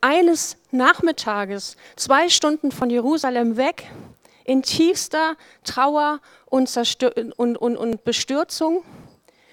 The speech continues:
Und am späten Abend wieder zurück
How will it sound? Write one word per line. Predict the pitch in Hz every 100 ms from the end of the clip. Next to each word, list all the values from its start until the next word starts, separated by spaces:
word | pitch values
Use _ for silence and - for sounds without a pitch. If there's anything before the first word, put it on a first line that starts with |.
| _ _
Und | 254 254
am | 254 - _ _ _ -
späten | - 269 392 320
Abend | - 277 311 294
wieder | 294 277
zurück | - - 240 349 480 -